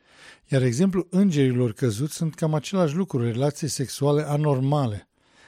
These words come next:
între ființe care nu aveau ce căuta împreună. Din pricina asta, Petru și Iuda, amândoi leagă istoria de la Geneza șase asta cu istoria Sodomei și a Gomorei.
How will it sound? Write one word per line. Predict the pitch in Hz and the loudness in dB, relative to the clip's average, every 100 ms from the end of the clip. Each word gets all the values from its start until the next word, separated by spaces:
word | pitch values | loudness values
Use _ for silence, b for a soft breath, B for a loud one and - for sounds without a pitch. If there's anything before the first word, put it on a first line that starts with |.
| b | b
între | - 120 127 | -6 -2 -2
ființe | - 143 160 151 | -2 0 0 -2
care | 131 135 | -2 0
nu | 139 170 | 2 0
aveau | 147 147 | 0 0
ce | 139 143 | -2 -6
căuta | - 131 117 127 | -2 -2 0 0
împreună. | 117 107 110 104 90 - _ _ _ _ b b b b b b | -2 -2 -4 -4 -8 -14 _ _ _ _ b b b b b b
Din | 123 | -2
pricina | 147 175 165 135 | -2 -2 0 0
asta, | 120 165 | 0 -2
Petru | 147 135 135 175 | -2 -2 -2 -4
și | 151 143 131 | -4 -4 -2
Iuda, | 135 120 117 139 - b b b | 0 0 -2 -4 -8 b b b
amândoi | b 143 156 147 160 156 | b 0 0 0 0 0
leagă | 123 143 143 | 0 -2 0
istoria | 139 117 - 160 147 131 | -2 -2 -2 0 2 0
de | 120 | 0
la | 127 | -2
Geneza | 104 123 135 139 127 | 0 0 0 -2 -4
șase | - - 120 - 110 | -4 -4 -4 -4 -8
asta | 98 - 135 - b b b b | -10 -10 -10 -12 b b b b
cu | - | -4
istoria | 127 - 147 143 | -4 0 2 4
Sodomei | 131 - 120 131 143 135 | 2 -2 -4 0 0 0
și | - | -2
a | 120 | -4
Gomorei. | 110 123 139 147 110 92 | -2 -2 0 0 -2 -6